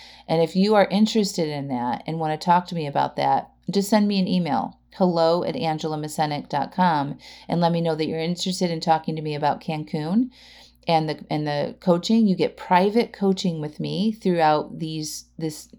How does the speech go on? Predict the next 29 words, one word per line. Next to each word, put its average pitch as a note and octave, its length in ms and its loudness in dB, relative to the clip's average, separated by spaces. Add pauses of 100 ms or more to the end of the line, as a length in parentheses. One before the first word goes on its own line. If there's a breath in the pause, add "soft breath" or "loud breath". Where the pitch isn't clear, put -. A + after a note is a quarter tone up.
three-month D#3+ 520 -4
time D3+ 240 -2
period, F3+ 280 0
October, D3 400 -2
November, D3 380 -4
December, D3+ 640 -4 (400 loud breath)
and G3+ 300 6
you G#3 100 2
get F3+ 200 2
small E3+ 420 2
group E3 320 -4
coaching D#3 420 -2
with D3+ 120 -6
the D#3+ 80 -4
people E3 380 -2
who D3 400 -4 (640)
have G3 120 4
signed E3+ 280 2
up D#3 140 0
for D#3+ 100 -4
this D#3 180 -6
experience. D#3+ 840 -6 (520 loud breath)
And G#3+ 380 8
you G#3 120 6
get D#3+ 440 2
a E3+ 80 4
Live E3+ 380 4
A D#3+ 140 4
F D#3 180 2